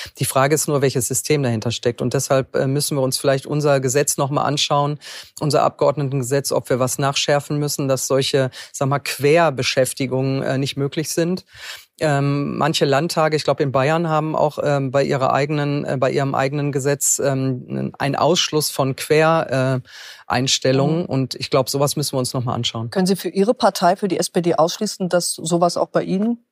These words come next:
Speaker 2: sein könnte?
Speaker 1: Also ich glaub, der Unterschied ist, dass das, äh, bei der A F D ein System zu sein scheint.
Speaker 2: Mhm.
Speaker 1: Ähm, und das,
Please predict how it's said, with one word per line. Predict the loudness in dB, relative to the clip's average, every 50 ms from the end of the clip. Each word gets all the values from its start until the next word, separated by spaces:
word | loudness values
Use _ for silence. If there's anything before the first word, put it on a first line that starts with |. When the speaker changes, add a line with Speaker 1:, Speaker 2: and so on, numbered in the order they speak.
| _ _ _ _
Speaker 2:
sein | 0 0 2 2 0 -2
könnte? | -4 -4 -4 -4 -6 -8 -8 -10 _ _ _ _ _ _ _ _ _ _ _ _ _ _ _ _ _ _ _ _ _ -20 -20 _ _
Speaker 1:
Also | 0 0 0 -4 -6 -8 -12 _ _ _ _ _ -4
ich | -4 0
glaub, | 2 0 2 2
der | 2 2
Unterschied | 2 2 2 2 2 0 0 0
ist, | 0 -2 0 0
dass | 0 0 2
das, | 0 0 0 0 -2 0
äh, | 0 0 2
bei | 2 2
der | 2 4 2
A | 2
F | 0 -2
D | -2 -2 0 0 0 0 -2
ein | -2 -2 -2
System | -2 -2 -4 -4 -4 -2 0 0 0 0 0
zu | -2 -4 -2
sein | 0 0 0 2 0 0
scheint. | -2 -2 -2 -2 0 0 0 -2 -2 -4
Speaker 2:
Mhm. | -4 -2
Speaker 1:
Ähm, | -2 -2 0 0 0 0 0 -2 -2 -4
und | -4 -2 0 2
das, | 0 0 0 -2 -4 -6 -6